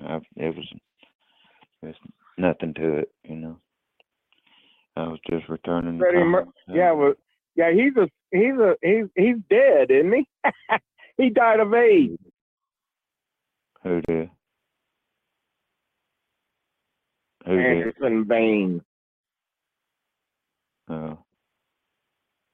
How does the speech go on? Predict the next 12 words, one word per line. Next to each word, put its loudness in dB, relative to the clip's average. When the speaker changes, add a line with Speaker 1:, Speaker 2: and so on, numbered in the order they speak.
Speaker 1:
Where 0
are 2
you -4
from? -4
Rhode 0
Island? -2
Speaker 2:
Vane. 0
Speaker 1:
Is -18
that -2
where -4
you're -4
at? -12